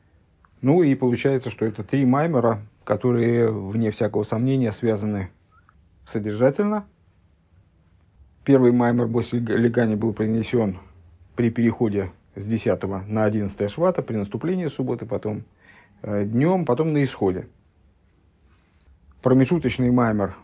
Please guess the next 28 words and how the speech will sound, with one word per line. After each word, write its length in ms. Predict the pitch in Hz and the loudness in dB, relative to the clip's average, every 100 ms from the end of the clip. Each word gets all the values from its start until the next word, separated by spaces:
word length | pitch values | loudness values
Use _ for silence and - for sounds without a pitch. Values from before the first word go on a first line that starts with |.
| _ _ _ _ _ _ - | _ _ _ _ _ _ -10
был 300 | 113 120 107 | -2 0 0
своими 300 | - 107 107 | 0 0 0
начальными 440 | 113 110 110 107 | -2 0 0 0
словами 400 | 98 110 110 101 | -2 -2 0 -2
связан 320 | 92 113 104 | -2 -2 -2
с 80 | 98 | -2
недельной 400 | 110 107 110 107 | -4 -2 0 0
главой, 460 | 107 123 170 240 233 _ _ _ _ _ _ - _ _ - - - - | 2 4 4 2 -2 _ _ _ _ _ _ -20 _ _ -20 -20 -20 -20
хотя, 380 | - 117 113 104 | -8 -6 -2 0
в 80 | 110 | 2
общем, 440 | 123 - 117 - - | 0 0 -6 -6 -10
как 180 | - 101 | -10 -6
мы 140 | 104 | -4
обратили 400 | 98 104 98 101 | -4 -4 -4 -4
внимание, 440 | 101 104 131 135 104 | -2 -2 -2 0 -2
развивал 420 | 101 104 104 107 | -2 -2 -2 -2
практически, 760 | 107 101 107 101 101 110 110 - _ _ - | -2 -8 -8 -10 -8 -4 -6 -8 _ _ -6
э, 240 | 110 101 | -4 -4
те 320 | 98 120 110 | -2 -2 -2
идеи, 220 | 107 127 | 0 0
которые 340 | 120 104 110 110 | 2 0 0 -4
были 160 | 101 | -2
затронуты 720 | 107 101 98 117 110 104 110 101 | -2 0 0 -2 -2 -4 -4 -4
в 100 | - | -2
первом 260 | 113 107 | 0 2
маймере 300 | 104 104 104 | 0 -2 -2
Боси 260 | 98 101 104 | -2 -2 -2
Легани. 440 | 110 107 90 82 | -2 0 -4 -6